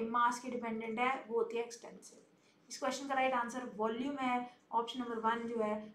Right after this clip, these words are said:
आयतन इस question का राइट answer है, ठीक है। तो आयतन जो है, वॉल्यूम जो है इस question का right answer है।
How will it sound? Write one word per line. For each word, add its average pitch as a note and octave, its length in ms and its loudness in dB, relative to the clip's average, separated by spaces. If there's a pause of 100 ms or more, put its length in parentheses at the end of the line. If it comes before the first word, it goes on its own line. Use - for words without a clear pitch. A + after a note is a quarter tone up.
(120)
आयतन B3+ 500 2
इस - 140 -6
question G#3+ 320 -6
का G3 120 -4
राइट F#3 220 -6
answer - 260 -14 (380)
है, - 160 -12 (360)
ठीक B3 160 -2
है। B3 120 -2 (340)
तो - 60 4
आयतन B3 380 6
जो C#4 120 0
है, B3+ 80 4
वॉल्यूम A3 380 0
जो A3 120 0
है A3 60 6
इस G#3+ 120 -2
question G#3+ 320 -6
का G#3+ 60 -2
right G#3 200 0
answer G#3+ 260 -2
है। A#3 100 2